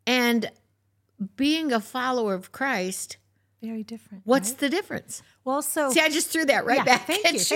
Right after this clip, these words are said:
Speaker 2: thank you. So my
Speaker 1: <laughs> You
Speaker 2: mom
Speaker 1: started
Speaker 2: was,
Speaker 1: this.
Speaker 2: <laughs> my mom was raised in a very devout family,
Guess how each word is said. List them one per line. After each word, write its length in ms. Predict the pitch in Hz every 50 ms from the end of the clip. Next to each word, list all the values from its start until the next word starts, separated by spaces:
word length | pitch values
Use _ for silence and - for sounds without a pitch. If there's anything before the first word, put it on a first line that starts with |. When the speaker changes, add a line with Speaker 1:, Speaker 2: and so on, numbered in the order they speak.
| 240 247
Speaker 2:
thank 40 | -
you. 100 | 202 165 - - - - -
So 380 | - - 370 370 359 330 294 - _ _ -
my 340 | 269 269 277 285 294 359 415
Speaker 1:
<laughs> 20 | 403
You 120 | 233 359
Speaker 2:
mom 240 | 554 622 - 262 285
Speaker 1:
started 280 | 320 453 392 339 339 -
Speaker 2:
was, 80 | 277 254
Speaker 1:
this. 320 | 247 220 240 349 - - 370 349
Speaker 2:
<laughs> 120 | 254 175 -
my 280 | 269 285 302 330 403 466 440
mom 360 | 392 339 302 285 285 285 285 269
was 180 | 269 247 226
raised 480 | 220 220 233 226 226 240 247 226 - -
in 80 | 233
a 60 | 226 208
very 360 | 190 220 214 208 220 269 294
devout 600 | - 311 254 214 190 208 190 175 190 262 - -
family, 640 | - - 254 220 208 202 196 202 208 226 262 277 -